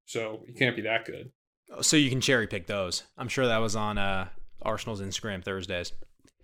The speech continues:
Speaker 1: No, that one's been a while. I haven't seen that one in a while. That one was
Speaker 2: Okay.
Speaker 1: after an absolute dog shit run by Alex Oxlade-Chamberlain, where he
Speaker 2: <laughs>
Speaker 1: ran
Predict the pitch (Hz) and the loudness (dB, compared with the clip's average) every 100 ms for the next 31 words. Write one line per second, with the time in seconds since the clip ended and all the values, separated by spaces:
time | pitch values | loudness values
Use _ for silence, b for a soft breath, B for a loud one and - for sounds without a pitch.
0 | b b b b - 170 196 214 214 214 | b b b b -12 0 4 6 8 8
1 | 208 202 160 185 269 277 220 143 143 147 | 6 4 0 4 6 6 6 6 4 4
2 | 143 120 117 143 156 180 175 190 180 151 | 4 4 2 2 6 4 4 4 6 6
3 | 151 127 123 127 120 110 - 147 196 240 | 4 4 4 4 4 2 4 6 8 8
4 | 214 170 151 151 - 151 143 135 - - | 10 8 6 0 2 4 6 4 2 0
5 | 131 127 139 139 139 147 131 123 127 131 | 0 0 0 -2 -2 0 2 2 2 6
6 | 135 135 - 123 123 120 117 117 117 113 | 6 6 4 4 4 4 2 2 2 4
7 | 120 117 120 120 - 117 117 123 113 110 | 4 4 4 2 2 0 2 2 2 0
8 | 107 104 107 117 113 113 123 123 117 - | -4 -2 0 2 2 0 0 2 2 0